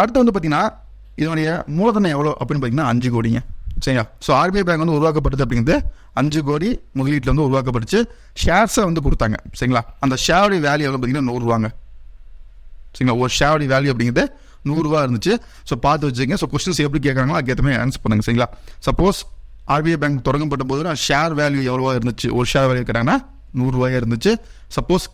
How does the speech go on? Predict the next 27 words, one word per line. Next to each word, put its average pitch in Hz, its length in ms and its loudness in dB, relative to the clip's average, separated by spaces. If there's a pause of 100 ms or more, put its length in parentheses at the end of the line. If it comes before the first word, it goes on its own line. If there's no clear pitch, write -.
(200)
மூலதனம் 170 360 2
வந்து 147 160 2
எவ்வளவா 135 240 4
இருந்துச்சுன்னா 120 280 0 (180)
அஞ்சு 131 220 2
கோடியாக 120 360 0
இருந்துச்சு, 107 280 -4 (280)
சரிங்களா? 127 260 0
So, 135 100 0
ரெண்டுமே 135 260 2
தெரிஞ்சு 120 180 0
வச்சுக்கோங்க. 135 280 -2 (640)
அடுத்தது 175 340 0
ரொம்ப 170 180 0
முக்கியமான 165 340 -2
பாயிண்ட் 143 180 0
என்னன்னு 131 220 0
பார்த்தீங்க - 220 0
அப்படின்னா, 113 260 0 (340)
இவன் 156 200 2
ஹெட் - 140 -2
குவார்ட்டர்ஸ் 208 300 0
வந்து 151 140 2 (100)
ஆரம்பத்துல 147 320 0
வந்து - 160 -4
கல்கத்தால 120 380 2
இருந்துச்சுங்க. 107 320 0